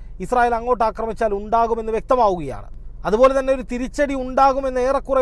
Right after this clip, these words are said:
ഉറപ്പായതോടുകൂടി ഇറാൻ സിറിയയിലെ കോൺസുലേറ്റിൽ നിന്നടക്കം ഇറാൻ റവല്യൂഷണറി ഗാർഡ് കോർപ്സിൻ്റെ ഉന്നത ഉദ്യോഗസ്ഥരെയൊക്കെ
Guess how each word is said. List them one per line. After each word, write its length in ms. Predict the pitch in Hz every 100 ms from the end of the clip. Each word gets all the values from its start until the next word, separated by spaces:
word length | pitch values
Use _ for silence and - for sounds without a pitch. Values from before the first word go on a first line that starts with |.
| 240
ഉറപ്പായതോടുകൂടി 840 | 247 - 262 254 247 247 240 233 240 233
ഇറാൻ 280 | 254 226 226 - - - -
സിറിയയിലെ 480 | 233 277 285 277 277
കോൺസുലേറ്റിൽ 540 | 240 247 226 262 214 262 254
നിന്നടക്കം 500 | 247 226 254 226 123 - - - 202
ഇറാൻ 240 | 277 294 262
റവല്യൂഷണറി 800 | 262 262 285 - 254 262 254 262 214 175
ഗാർഡ് 300 | 226 247 -
കോർപ്സിൻ്റെ 540 | 240 220 - 240 226 240 262 208
ഉന്നത 280 | 240 262 247 233
ഉദ്യോഗസ്ഥരെയൊക്കെ 840 | 190 240 220 - 226 208 208 233